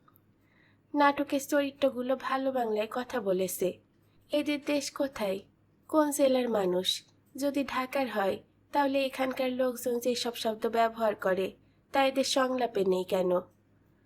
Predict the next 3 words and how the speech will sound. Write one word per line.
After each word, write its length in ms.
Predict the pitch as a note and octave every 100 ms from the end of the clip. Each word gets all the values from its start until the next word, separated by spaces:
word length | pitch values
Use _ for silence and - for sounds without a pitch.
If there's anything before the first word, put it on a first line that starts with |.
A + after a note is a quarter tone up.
| _ _ -
শবনম 460 | - C4 C4 C4
তাকালো। 520 | B3+ A#3 A3 G#3 G3 G3+ - _ _ - _ _ _ _ _ _ _
শমিক 420 | - C#4+ C4 C4+